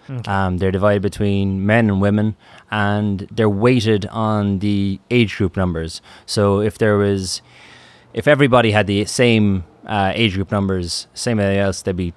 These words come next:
Speaker 2: two slots per age group. But sometimes there's more male competitors because there, than female competitors, so there's more number, slots go to male competitors,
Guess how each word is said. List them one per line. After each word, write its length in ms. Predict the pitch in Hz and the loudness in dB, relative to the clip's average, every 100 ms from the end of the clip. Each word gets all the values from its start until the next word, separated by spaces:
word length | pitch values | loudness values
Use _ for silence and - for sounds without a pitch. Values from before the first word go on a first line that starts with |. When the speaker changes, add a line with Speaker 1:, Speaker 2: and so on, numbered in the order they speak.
| _ | _
Speaker 2:
two 160 | 117 | 0
slots 400 | 104 110 95 - | 0 2 0 -2
per 340 | - 98 92 92 | -4 0 0 0
age 280 | 104 98 - | 0 0 2
group. 220 | 101 90 - - - - | 0 0 -8 -20 -20 -6
But 200 | 113 101 | -4 -2
sometimes 380 | - 107 104 92 | -2 0 0 -2
there's 140 | 95 | -2
more 480 | 104 101 101 98 92 - | 0 2 2 2 0 -6
male 240 | - 107 98 | 0 0 0
competitors 420 | - 104 98 90 | 0 2 2 0
because 280 | 90 95 85 | -4 -6 -4
there, 160 | 92 - - | -4 -6 -8
than 160 | 98 90 | -4 -2
female 400 | 135 143 101 85 | 2 2 2 0
competitors, 600 | 92 85 87 87 95 - - - | -4 -2 -2 -2 -6 -10 -20 -18
so 220 | - 98 | -4 -2
there's 220 | 92 92 | 0 0
more 340 | 95 104 101 98 | 0 2 2 2
number, 300 | 98 98 98 | 0 0 -4
slots 360 | - 117 98 - | -2 0 0 0
go 180 | 101 92 | -2 -2
to 300 | - 95 92 | 0 -2 0
male 240 | 107 101 | 2 2
competitors, 480 | - 98 87 80 | 0 -2 0 -4